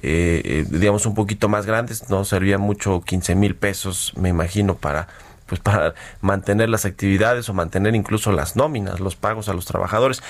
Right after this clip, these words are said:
Pero ¿cómo, cómo está este asunto? ¿Han recibido apoyo del gobierno, los go-, el gobierno federal, los gobiernos estatales, locales?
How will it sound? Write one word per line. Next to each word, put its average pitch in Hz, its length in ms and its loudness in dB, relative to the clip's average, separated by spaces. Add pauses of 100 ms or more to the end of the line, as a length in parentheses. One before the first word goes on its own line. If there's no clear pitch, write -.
(180)
Pero 139 240 2
¿cómo, 196 300 2
cómo 208 200 0
está 202 200 0
este 196 160 -2
asunto? 202 340 2
¿Han 175 160 0
recibido 165 560 0
apoyo 147 420 0
del 120 200 2
gobierno, 135 640 4
los 117 240 0
go-, 101 160 2
el 98 80 2
gobierno 110 240 4
federal, 104 460 0
los 107 120 -6
gobiernos 104 380 0
estatales, 107 600 -2
locales? 117 420 -2